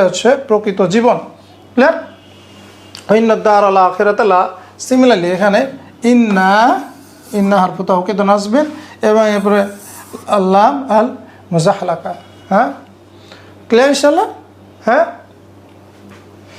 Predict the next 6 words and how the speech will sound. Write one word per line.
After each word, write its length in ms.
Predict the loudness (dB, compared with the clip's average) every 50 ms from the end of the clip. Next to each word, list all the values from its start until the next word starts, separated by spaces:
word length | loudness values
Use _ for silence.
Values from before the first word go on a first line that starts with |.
| -20 -20 -20 -20 -18 -20 -20 -8 -2 0
যেমন 180 | 2 4 4 4
এখানে 280 | 4 4 2 0 0 2 2 0
দেখেন 280 | 0 2 0 0 -2 -2 -4 -10 -16 -20 -20 -20 -20 -20 -20 -20 -20 -14 -4 0 2
লা 80 | 2 2 2 0 0
ইলাহুকুম 580 | 2 4 4 4 4 2 2 2 2 2 2 2 0 -4 -8 -14 -20 -20 -20 -14 0 2
ওয়াহিদ, 420 | 4 4 4 2 0 -2 -6 -10